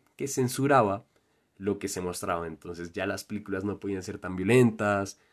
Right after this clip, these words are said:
con sugestiones sexuales, ya no se podía grabar ese tipo de cosas, así que tocaba,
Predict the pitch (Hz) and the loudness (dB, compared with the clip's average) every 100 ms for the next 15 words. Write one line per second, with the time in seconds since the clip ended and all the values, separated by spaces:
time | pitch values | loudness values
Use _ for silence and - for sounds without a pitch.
0 | _ _ - 95 92 92 92 90 90 - | _ _ -10 -6 -4 -4 -2 -4 -6 -10
1 | _ _ - - 92 90 - 95 90 92 | _ _ -18 -14 -10 -8 -4 -4 -4 -6
2 | - 131 135 123 113 110 110 110 - - | 0 6 8 8 4 2 0 -4 -10 -14
3 | 98 95 92 92 95 110 110 104 - 98 | -6 -2 -2 0 4 4 4 -4 -2 -4
4 | 95 90 92 90 87 - - 92 - 87 | -4 -4 -4 -4 -6 -10 -16 -16 -12 -10
5 | 87 87 _ _ _ _ _ - 98 95 | -10 -14 _ _ _ _ _ -10 -8 -4
6 | 120 123 139 139 117 - 104 98 - 107 | -2 0 0 -2 -8 -10 -8 -6 -6 -2
7 | 110 107 101 98 | 2 6 6 4